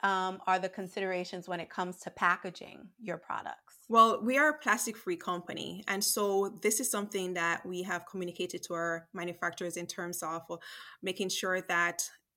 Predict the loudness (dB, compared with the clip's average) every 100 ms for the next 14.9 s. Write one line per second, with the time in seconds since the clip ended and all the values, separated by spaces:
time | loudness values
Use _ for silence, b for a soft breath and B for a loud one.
0 | _ -10 2 2 4 2 2 0 -2 -2
1 | 0 0 0 -4 -6 -8 -8 -8 -6 -6
2 | -8 -6 -6 -4 -6 -6 -4 -2 0 0
3 | -2 -4 -6 B -12 0 0 0 -4 -4
4 | -4 -6 -8 -10 -10 -10 -12 -8 -8 -6
5 | -6 -8 -8 B B B B 4 4 6
6 | 2 2 0 0 0 -2 -2 0 2 2
7 | 0 -2 -2 -2 -2 -4 -2 -4 -2 -4
8 | -2 -2 -2 -4 -2 -2 -2 -4 -4 -6
9 | -4 -4 0 0 0 -4 B B B -6
10 | -4 0 2 2 0 -4 -4 -4 -4 -4
11 | -4 -4 0 0 2 0 0 -2 -2 0
12 | 2 2 2 -2 -2 0 2 2 0 -2
13 | -6 -6 -2 -2 -2 -4 -6 -6 -2 -2
14 | -2 -2 -4 -4 -6 -4 -2 -2 -6